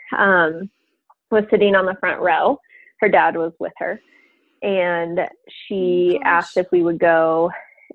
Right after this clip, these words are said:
Speaker 1: and ask the girlfriend to move to the second row. Um, picture this, like,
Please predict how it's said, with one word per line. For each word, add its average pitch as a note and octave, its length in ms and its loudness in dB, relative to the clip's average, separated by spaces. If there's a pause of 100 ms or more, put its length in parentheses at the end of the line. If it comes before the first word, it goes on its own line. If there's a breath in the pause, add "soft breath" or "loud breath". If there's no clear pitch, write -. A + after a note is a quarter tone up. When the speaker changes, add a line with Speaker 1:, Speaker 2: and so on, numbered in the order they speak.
(120)
Speaker 1:
and G3+ 220 0
ask E3+ 380 -2
the F#3 80 -2
girlfriend E3+ 1300 -2 (100)
to F#3+ 60 2
move F3+ 640 4 (260)
to A#3+ 100 4
the G#3+ 220 4
second G3 320 0
row. F#3+ 540 4 (800 loud breath)
Um, G3+ 640 2 (420)
picture D4+ 280 2
this, G3 200 4 (100)
like, F#3+ 220 -2